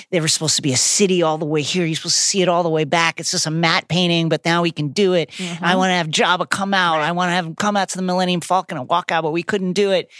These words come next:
Speaker 1: And now he can do all the things that he's always dreamed of, and
Speaker 2: Yes.
Speaker 1: he
Speaker 2: He wants to
Speaker 1: wants,
Speaker 2: flex.
Speaker 1: he wants to flex. He wants to show it to you in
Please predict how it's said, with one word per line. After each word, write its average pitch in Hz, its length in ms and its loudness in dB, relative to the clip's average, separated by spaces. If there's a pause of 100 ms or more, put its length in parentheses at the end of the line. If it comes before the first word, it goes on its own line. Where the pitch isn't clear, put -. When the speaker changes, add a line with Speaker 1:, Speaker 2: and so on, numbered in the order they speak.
(600)
Speaker 1:
And 196 120 0
now 277 180 2
he 269 120 -4
can 196 160 -2
do 233 200 2
all 190 100 0
the 175 100 0
things 180 280 -2
that 156 80 -4
he's 143 160 -6 (300)
always 220 400 2
dreamed 156 320 -2
of, 143 160 0
and - 100 -10
Speaker 2:
Yes. - 200 -2
Speaker 1:
he 233 120 0
Speaker 2:
He 247 60 2
wants 185 340 -2
to 202 60 6
Speaker 1:
wants, 180 280 2
Speaker 2:
flex. - 500 -2
Speaker 1:
he 226 180 -2
wants 196 460 -2
to - 120 -8
flex. - 360 -2
He 160 100 -4
wants 139 320 -2
to 120 80 -6
show 190 500 2
it 175 120 -4
to - 160 -4
you 147 280 0
in 127 280 -6